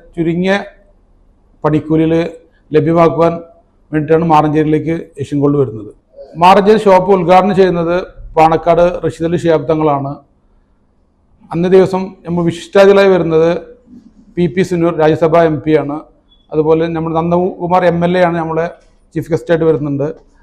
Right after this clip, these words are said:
അതുപോലെ അഡ്വക്കേറ്റ് സിന്ധു, പെരുമ്പടപ്പ് ബ്ലോക്ക് പഞ്ചായത്ത് പ്രസിഡന്റ്, ബീന ടീച്ചർ, മാറഞ്ചേരി ഗ്രാമപഞ്ചായത്ത് പ്രസിഡന്റ്, ഷംസുദ്ദീൻ, ഷംസു കല്ലാട്ടയിൽ എരമംഗലം, അല്ല, സോറി, വെളിയങ്കോട് പഞ്ചായത്ത് പ്രസിഡന്റ്,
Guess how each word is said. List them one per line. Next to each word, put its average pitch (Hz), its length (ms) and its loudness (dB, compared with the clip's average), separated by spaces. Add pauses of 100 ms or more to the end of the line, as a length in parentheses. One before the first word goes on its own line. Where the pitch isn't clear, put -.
(200)
അതുപോലെ 151 340 2 (1500)
അഡ്വക്കേറ്റ് 165 320 2
സിന്ധു, 170 400 4 (760)
പെരുമ്പടപ്പ് 175 520 2
ബ്ലോക്ക് 175 220 4
പഞ്ചായത്ത് 165 260 0
പ്രസിഡന്റ്, 143 320 -4 (1040)
ബീന 180 260 4
ടീച്ചർ, 175 240 2 (160)
മാറഞ്ചേരി 165 440 4 (120)
ഗ്രാമപഞ്ചായത്ത് 160 480 0
പ്രസിഡന്റ്, 139 380 -6 (280)
ഷംസുദ്ദീൻ, 160 540 -4 (260)
ഷംസു 175 340 2
കല്ലാട്ടയിൽ 170 500 2 (1200)
എരമംഗലം, 175 400 2 (880)
അല്ല, 165 160 2
സോറി, 165 180 2
വെളിയങ്കോട് 180 340 4
പഞ്ചായത്ത് 175 340 2
പ്രസിഡന്റ്, 143 340 -2